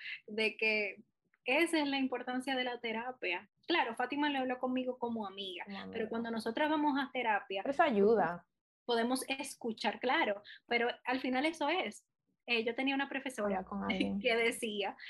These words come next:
Speaker 1: que el ser humano empieza a sanar cuando empieza a ser escuchado. Hay veces que eso es todo lo que tú necesitas. Y ni siquiera a veces que otro te escuche, es escucharte tú misma o tú mismo, saber lo que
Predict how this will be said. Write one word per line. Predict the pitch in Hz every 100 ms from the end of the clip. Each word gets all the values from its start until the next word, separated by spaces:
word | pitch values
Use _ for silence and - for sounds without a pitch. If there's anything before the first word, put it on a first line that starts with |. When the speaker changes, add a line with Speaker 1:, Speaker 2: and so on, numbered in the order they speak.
| - - -
Speaker 1:
que | 233 214 214 220
el | 220
ser | 233 254
humano | 262 254 240 214 208 -
empieza | 214 208 214 214 247
a |
sanar | 240 233 277 240
cuando | 220 208
empieza | 208 196 196
a |
ser | 208 196
escuchado. | - 202 190 185 185 - _ _ _ _ _ -
Hay | 233
veces | 269 294
que | 262
eso | 254
es |
todo | 247 226
lo | 226 226
que |
tú | 214 214
necesitas. | 208 - 202 190 185 - -
Y | 262
ni | 269
siquiera | 302 277 339 415
a |
veces | 392 359 330
que | 294
otro | 269 - 269
te | 254
escuche, | - 330 - 262
es |
escucharte | 269 - 269 262 254 269
tú | 262 254
misma | 240 254 262 - 208 202 202
o |
tú | 208 226
mismo, | 233 254 208 196
saber | 202 185 220
lo |
que | -